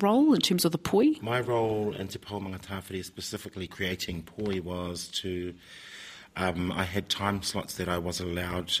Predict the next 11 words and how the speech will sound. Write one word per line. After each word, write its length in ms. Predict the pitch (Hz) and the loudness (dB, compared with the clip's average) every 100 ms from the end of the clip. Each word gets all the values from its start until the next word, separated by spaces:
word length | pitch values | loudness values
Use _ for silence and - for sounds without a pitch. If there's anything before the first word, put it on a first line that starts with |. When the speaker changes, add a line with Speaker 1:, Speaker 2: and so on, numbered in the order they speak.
| - | -2
Speaker 2:
um, 380 | 82 82 80 | -6 -6 -4
that 100 | 80 | -2
I 60 | 90 | 2
was 160 | 90 - | 2 0
given, 300 | 95 85 78 | -2 -2 -4
sorry, 340 | 85 98 135 - - - - - - | -4 -2 -4 -6 -8 -12 -12 -14 -4
um, 400 | 95 95 92 90 | 0 2 2 0
to 140 | - | 0
teach 300 | - 107 - | 0 0 0
the 80 | 95 | 0
women 440 | 87 101 107 107 | 0 0 0 -2